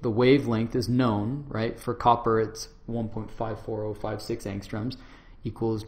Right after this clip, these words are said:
two times D H K L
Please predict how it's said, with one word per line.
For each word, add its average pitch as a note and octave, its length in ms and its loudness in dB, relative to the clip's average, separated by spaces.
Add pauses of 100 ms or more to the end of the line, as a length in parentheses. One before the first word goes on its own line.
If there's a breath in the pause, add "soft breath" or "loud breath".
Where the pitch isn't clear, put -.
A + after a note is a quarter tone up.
two C3 540 0 (180)
times A2+ 240 -2 (100)
D A#2+ 440 -2 (480)
H A2 240 -4
K A#2+ 220 2
L G#2 360 -2